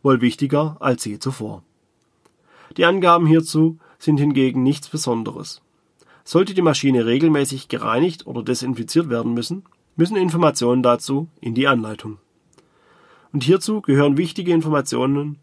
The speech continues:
zur persönlichen Schutzausrüstung, benötigte Werkzeuge oder Geräte und ganz wichtig, Informationen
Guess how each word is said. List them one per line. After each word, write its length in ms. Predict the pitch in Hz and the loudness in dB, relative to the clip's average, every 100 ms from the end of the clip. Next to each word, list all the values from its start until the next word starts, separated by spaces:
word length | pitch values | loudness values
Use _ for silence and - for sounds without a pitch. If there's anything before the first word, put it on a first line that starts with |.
| _ _ | _ _
zur 120 | - | -4
persönlichen 540 | 131 127 127 113 104 98 | -2 2 2 0 -4 -2
Schutzausrüstung, 920 | 165 165 156 139 147 143 139 143 139 _ | -2 0 0 0 -4 -4 -4 -4 -10 _
benötigte 500 | 139 139 131 117 117 | 2 4 2 0 0
Werkzeuge 760 | 120 131 - 131 127 131 131 131 _ _ _ _ | 2 0 0 2 2 2 -4 -6 _ _ _ _
oder 280 | 160 180 226 - _ _ _ _ _ _ | 0 2 0 -6 _ _ _ _ _ _
Geräte 520 | 165 151 113 - 107 - | 0 2 2 -2 -12 -10
und 140 | 123 117 | -8 0
ganz 280 | 127 160 170 | 2 2 -2
wichtig, 520 | 175 160 190 185 - _ _ _ _ _ _ _ | -6 -6 -10 -12 -20 _ _ _ _ _ _ _
Informationen 880 | 151 127 131 117 - 131 143 151 151 | -2 2 2 2 2 2 4 2 -2